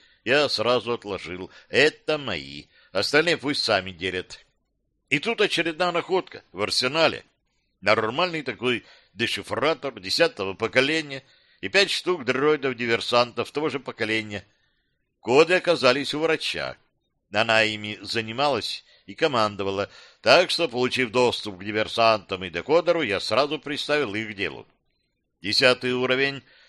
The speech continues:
ломал управляющий скин судна, а шпионов раскидал по другим задачам. У одного взлом интеллекта боевого комплекса в трюме, у двух других компы техников-универсалов, один у меня,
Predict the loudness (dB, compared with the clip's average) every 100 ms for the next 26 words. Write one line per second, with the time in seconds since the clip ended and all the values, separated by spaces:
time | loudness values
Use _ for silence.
0 | _ 0 0 4 2 2 -2 0 2 2
1 | 2 -4 -8 -6 -4 -4 -6 -8 -8 -8
2 | -4 -6 _ _ _ -4 -4 -2 0 2
3 | 2 -2 -6 -6 2 2 2 -6 -6 -8
4 | -8 -4 0 0 -2 -12 -18 _ _ _
5 | _ _ _ 4 4 4 2 4 2 0
6 | _ _ -10 0 4 4 2 -6 0 2
7 | 2 -2 -2 0 0 0 -2 -2 -4 -4
8 | -8 -6 -8 -6 -4 -4 -4 -8 _ _
9 | _ -4 -2 2 0 2 -2 0 -2 -2
10 | -4 -2 0 0 0 -2 -2 -2 -6 -6
11 | -4 -6 -4 -4 0 2 2 0 -10 _
12 | _ _ _ -4 -2 2 0 -2 -10 -2
13 | 0 0